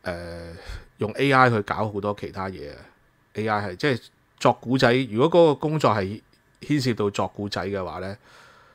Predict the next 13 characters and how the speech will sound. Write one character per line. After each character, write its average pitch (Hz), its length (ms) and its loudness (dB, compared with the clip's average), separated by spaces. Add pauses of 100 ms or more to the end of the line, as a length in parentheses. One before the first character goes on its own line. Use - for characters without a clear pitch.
(160)
好 117 140 4
多 135 140 8
都 131 140 4
會 95 140 0
用 82 160 -4
A 95 180 -6
I 85 200 -6
嘅。 - 120 -12 (1200)
如 101 100 2
果 143 100 8
係 123 160 4
寫 101 280 0
稿， 85 140 -2